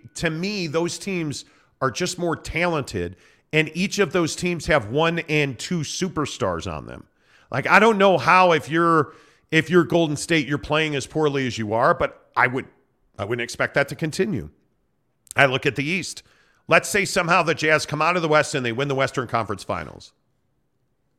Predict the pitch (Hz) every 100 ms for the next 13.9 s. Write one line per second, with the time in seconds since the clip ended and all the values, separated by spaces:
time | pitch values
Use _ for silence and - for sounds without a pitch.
0 | _ _ _ 127 135 160 123 143 170 151
1 | 110 101 127 - 185 202 - 135 - 139
2 | 139 139 131 117 110 85 50 - _ _
3 | _ _ _ _ _ _ _ _ 127 143
4 | 147 120 156 170 147 143 139 135 - 190
5 | 151 92 - 127 123 - 135 131 120 113
6 | - 139 87 - - _ _ _ _ _
7 | 135 240 180 190 - _ _ _ _ _
8 | _ _ _ 123 120 127 147 143 139 120
9 | 110 113 - 208 190 - 101 113 139 139
10 | 98 180 - 185 120 98 80 92 147 -
11 | _ _ _ _ _ - 113 - 117 117
12 | 117 143 170 123 131 - 98 69 78 135
13 | _ _ _ _ _ 135 151 147 147